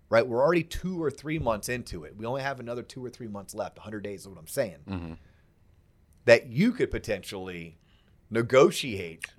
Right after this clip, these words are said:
Speaker 2: Yeah.
Speaker 1: two or three percent off the asking, plus get two or three percent of the sellers covering your closing cost, right? So if the purchase price was four hundred grand, you could potentially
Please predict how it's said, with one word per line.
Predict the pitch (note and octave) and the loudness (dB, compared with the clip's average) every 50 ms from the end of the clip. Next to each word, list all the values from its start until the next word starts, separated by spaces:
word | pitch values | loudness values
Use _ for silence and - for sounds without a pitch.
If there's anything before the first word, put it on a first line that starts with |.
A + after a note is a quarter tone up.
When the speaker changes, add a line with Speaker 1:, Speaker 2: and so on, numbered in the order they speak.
| - G2 | -8 -4
Speaker 2:
Yeah. | F#2 F2+ F2 - - _ _ _ _ _ _ _ _ _ _ _ _ _ _ _ _ _ _ _ _ - | -2 -2 -2 -4 -6 _ _ _ _ _ _ _ _ _ _ _ _ _ _ _ _ _ _ _ _ 2
Speaker 1:
two | - F3 F#3 | 4 4 4
or | E3+ D#3 | 4 2
three | D#3 D#3 D#3+ D#3 | 0 -2 -4 -4
percent | - C#3+ C3 - - C3+ C3 | -4 -6 -6 -4 -4 -2 0
off | B2+ B2 A#2 - | 2 0 0 0
the | - A#2+ A2 A2+ | -4 -4 0 2
asking, | A#2+ A#2+ C3+ C3 - - A2 G2 F2+ - | 4 4 2 2 -2 -6 -8 -10 -10 -10
plus | - - - D#3 E3 E3 C#3+ - - - - - _ _ _ _ _ - | -12 -4 0 0 2 2 0 -2 -4 -10 -12 -16 _ _ _ _ _ -2
get | B2 A2 - - | -2 -2 -2 -2
two | - D3+ C3+ | -4 -4 -2
or | B2+ | -4
three | A#2+ - C#3 C3+ | -4 -6 -8 -10
percent | - - A#2 - - - B2+ G#2+ F#2 - _ _ _ _ _ _ | -8 -8 -10 -8 -2 0 0 0 -2 -6 _ _ _ _ _ _
of | A#2 A2 G#2+ | -4 -2 -2
the | A2 G2+ | -4 -8
sellers | - - C3+ B2+ B2+ A#2+ A2 G#2+ G#2 G2+ F#2 - - - _ _ _ _ _ _ _ _ _ _ _ _ _ - | -2 0 2 4 4 4 2 0 -2 -4 -8 -10 -12 -12 _ _ _ _ _ _ _ _ _ _ _ _ _ 2
covering | - D3 D3 B2+ B2 A2 G#2+ | 6 8 8 8 6 0 -4
your | F#2+ F#2+ | -8 -6
closing | - C3+ C#3 C3 G#2 G2 F2+ | 0 0 0 0 0 -4 -8
cost, | - - E2 C#2+ - - | -8 -8 -8 -8 -6 -4
right? | G2+ G#2 G#2+ G#2 | -2 -2 -2 -2
So | - A2 | -6 -8
if | G2 E2 | -10 -10
the | - | -4
purchase | - C3 B2+ A#2+ - - | -2 0 0 0 -2 -8
price | - - B2 A2 - - | -6 -4 -4 -4 -4 -8
was | G2 - | -12 -10
four | - C3 A2 | -6 -6 -6
hundred | G2+ G2 F2+ | -6 -8 -8
grand, | G2+ A#2 C3+ C3 A2 | -6 -6 -6 -6 -6
you | G#2+ B2+ | -8 -10
could | A#2 A2+ G2+ | -12 -14 -14
potentially | - - B2+ A#2 G#2 - B2+ A2 G#2+ G2+ F#2 | -6 -4 -4 -4 -4 -6 -6 -4 -4 -6 -8